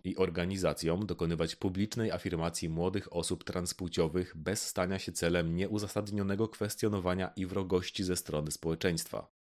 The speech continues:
Ruch Gender Critical, który błędnie twierdzi, jakoby prawa osób trans groziły w szczególny sposób cispłciowym kobietom i dziewczynkom,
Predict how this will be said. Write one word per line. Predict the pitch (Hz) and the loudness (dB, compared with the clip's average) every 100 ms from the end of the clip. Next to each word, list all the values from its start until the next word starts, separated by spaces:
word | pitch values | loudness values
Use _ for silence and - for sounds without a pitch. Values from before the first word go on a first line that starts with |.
| - | 2
Ruch | 110 113 | 2 4
Gender | 95 107 135 131 127 | 2 2 2 2 0
Critical, | 110 101 85 80 71 | 0 0 -2 -2 -2
który | - 82 85 | -2 0 0
błędnie | 76 98 107 117 120 | 2 2 4 2 -2
twierdzi, | - 98 95 82 | 2 2 2 0
jakoby | 76 73 80 78 | 0 0 -2 0
prawa | 82 87 90 | 0 0 2
osób | 87 - 82 | 0 0 -4
trans | - 85 87 85 | -2 0 0 -2
groziły | 82 85 80 87 82 | 0 0 2 2 0
w | - | 0
szczególny | - 104 127 110 92 | -4 4 4 4 0
sposób | - 113 98 85 | 0 0 2 -2
cispłciowym | - 92 - 87 82 95 95 | -2 -4 -2 -2 -2 0 -2
kobietom | 87 78 90 95 82 | -2 0 0 2 0
i | 78 | 0
dziewczynkom, | 78 - 131 - 85 | -4 0 0 2 0